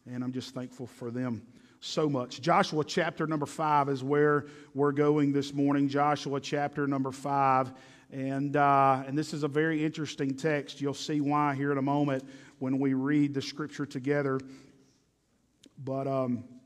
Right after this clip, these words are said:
in January of twenty twenty-one, so not this past January, but the January before that, we looked at a text. If you're new here, by the way, this morning or visiting today,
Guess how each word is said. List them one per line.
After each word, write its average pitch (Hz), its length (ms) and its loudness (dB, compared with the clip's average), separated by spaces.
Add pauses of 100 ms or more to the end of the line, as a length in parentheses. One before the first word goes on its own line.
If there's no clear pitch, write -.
(920)
in 147 160 0
January 165 720 2
of 143 140 0
twenty 156 340 0
twenty-one, 143 1000 0 (400)
so 131 520 -2 (400)
not 143 280 -2
this 147 140 0
past 143 400 -4
January, 143 480 0
but 139 200 -6
the 139 60 -4
January 143 560 0
before 139 380 -4
that, 139 260 2
we 139 120 0
looked 165 340 0
at 160 100 -2
a 135 60 0
text. - 800 -2 (540)
If - 80 -10
you're 147 100 0
new 180 320 2
here, 160 240 2
by 147 160 2
the 143 80 2
way, 139 220 2
this 139 280 -4
morning 139 380 0
or 131 140 -4
visiting 139 640 0
today, 135 480 -2